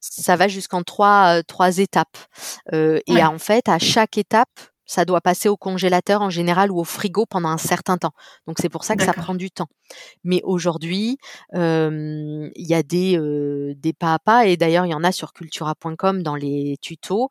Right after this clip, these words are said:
Speaker 1: pour faire sa bûche en façon entremets, heu,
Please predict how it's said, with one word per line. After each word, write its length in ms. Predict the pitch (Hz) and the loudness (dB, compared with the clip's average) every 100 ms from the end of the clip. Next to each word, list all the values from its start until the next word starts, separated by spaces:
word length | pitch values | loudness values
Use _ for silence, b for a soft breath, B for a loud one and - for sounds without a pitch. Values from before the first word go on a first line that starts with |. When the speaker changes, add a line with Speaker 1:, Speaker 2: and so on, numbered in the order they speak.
| B B B _ _ - | B B B _ _ -4
Speaker 1:
pour 220 | 240 - | -4 0
faire 220 | 202 - | -2 0
sa 180 | - 180 | 0 0
bûche 340 | 170 202 - | -2 -6 -2
en 260 | 165 156 151 | -2 -4 -4
façon 380 | - 165 - 185 | -2 -2 -4 -4
entremets, 560 | 170 156 - 147 170 269 B B B - | -4 -6 -10 -6 -6 -8 B B B -6
heu, 420 | 160 156 147 160 | -2 0 2 0